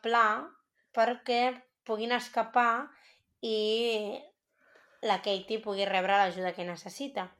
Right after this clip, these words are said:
Llavors, com, quan escapen? En un moment en què la Chanda i el Bala no estan.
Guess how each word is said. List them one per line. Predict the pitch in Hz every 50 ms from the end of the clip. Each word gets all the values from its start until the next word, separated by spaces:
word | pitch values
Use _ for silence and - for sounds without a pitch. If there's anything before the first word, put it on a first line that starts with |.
| _ _ _ _ _ _ _ -
Llavors, | 208 233 233 262 254 -
com, | - - 285 269 262 262 262 254
quan | - 262 254 254
escapen? | 247 247 - - 214 185 - - 185 175 170 175 - _ _ _ _ _ _ _ - -
En | - 220 214 226
un | 240 254 254
moment | 262 262 254 247 254 262 269
en | 269 269
què | 269 262
la | 233 220 208 208
Chanda | - - 214 220 220 240
i | 233 233
el | 214 208 208
Bala | 208 214 214 226 233
no | 226 202
estan. | 180 - - - - 175 190 165 175